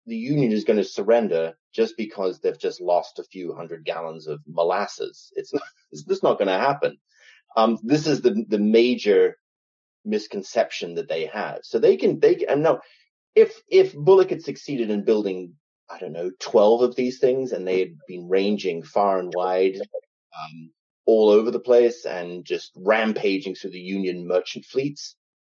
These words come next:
then there, there, you know, that probably would have put a lot more pressure on Union, uh, on, uh, on Lincoln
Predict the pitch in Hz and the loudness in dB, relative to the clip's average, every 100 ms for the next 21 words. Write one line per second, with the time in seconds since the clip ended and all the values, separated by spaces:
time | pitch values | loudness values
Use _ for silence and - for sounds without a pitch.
0 | _ _ _ _ - 131 127 127 131 139 | _ _ _ _ 0 4 6 6 6 2
1 | 123 139 123 120 131 120 104 110 - 113 | 2 2 2 2 -2 0 2 2 0 -8
2 | 98 107 - 95 92 90 98 85 - 92 | -6 -6 -6 -4 0 0 0 -2 -2 -2
3 | - 90 80 76 69 69 60 _ _ _ | -2 -8 -8 -12 -16 -16 -20 _ _ _
4 | _ _ 98 - 98 92 80 85 92 87 | _ _ 0 2 2 2 -2 0 -2 -2
5 | 95 95 - | -2 -4 -8